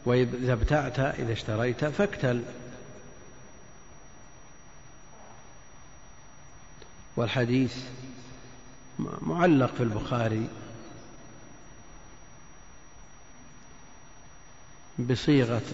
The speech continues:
التمريض، ويذكر عن عثمان، ومقتضى الرمز خاء أنه في البخاري أصل من الأصول،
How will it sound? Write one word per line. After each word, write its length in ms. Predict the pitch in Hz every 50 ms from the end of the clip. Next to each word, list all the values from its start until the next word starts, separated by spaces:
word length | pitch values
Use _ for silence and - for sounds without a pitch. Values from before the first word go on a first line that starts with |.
| - 143
التمريض، 680 | 135 - - - 127 120 113 117 117 123 123 120 104 101
ويذكر 540 | 110 110 117 123 127 113 - - 117 113 107
عن 200 | 104 107 104 104
عثمان، 520 | 110 107 - - 123 123 120 113 113 113 - - - - - - - - - - - - - - - - - - - - - - - - - - - - - - - - - - - - - - - - - - - - - - - - - - - - - - - - - - - - - -
ومقتضى 840 | 120 113 120 147 147 147 - - 131 123 120 123 123 120 123 123 123 - - - - - - - - - - - - - -
الرمز 580 | 135 117 110 113 123 127 127 123 117 104 - - - - - - -
خاء 460 | 120 123 123 123 - - - - - - - - - - - - - - - - - - - -
أنه 220 | 123 117 123 120 113
في 100 | - 120
البخاري 600 | 113 110 110 104 98 120 117 117 117 117 117 117 -
أصل 280 | 135 135 120 - 127 117
من 200 | 110 107 113 107
الأصول، 540 | 110 107 110 - 117 - - 123 123 120